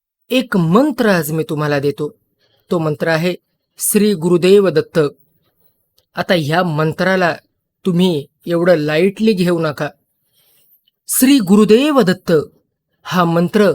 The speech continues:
जितका शक्य होईल तितका जास्तीत जास्त तुम्ही जप करा, कारण या मंत्रासोबत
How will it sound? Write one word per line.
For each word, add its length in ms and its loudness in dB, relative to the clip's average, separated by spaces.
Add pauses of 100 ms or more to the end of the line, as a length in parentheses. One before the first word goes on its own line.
(680)
जितका 600 -2 (400)
शक्य 500 0
होईल 440 2 (420)
तितका 380 -4 (100)
जास्तीत 560 -4
जास्त 340 -4
तुम्ही 280 -2
जप 240 -4
करा, 200 -4 (1500)
कारण 280 -2
या 360 0
मंत्रासोबत 960 -2